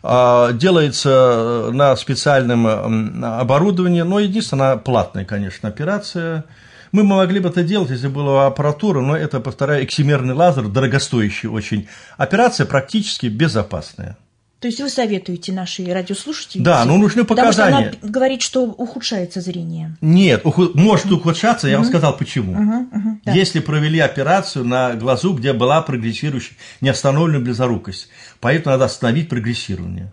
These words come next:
Speaker 1: а потом сделать операцию. Ещё будет велико. Минус три, минус пять, минус шесть можно убрать. Но должны быть показания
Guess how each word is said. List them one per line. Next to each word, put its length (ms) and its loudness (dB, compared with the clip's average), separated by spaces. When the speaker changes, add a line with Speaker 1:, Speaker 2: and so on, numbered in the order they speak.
Speaker 1:
а 60 -8
потом 300 0
сделать 280 -2
операцию. 440 -4
Ещё 160 -4
будет 180 -2
велико. 240 -4
Минус 340 4
три, 160 2
минус 280 2
пять, 240 -2
минус 180 0
шесть 240 -2
можно 240 0
убрать. 380 -4
Но 80 2
должны 220 4
быть 140 0
показания 680 -2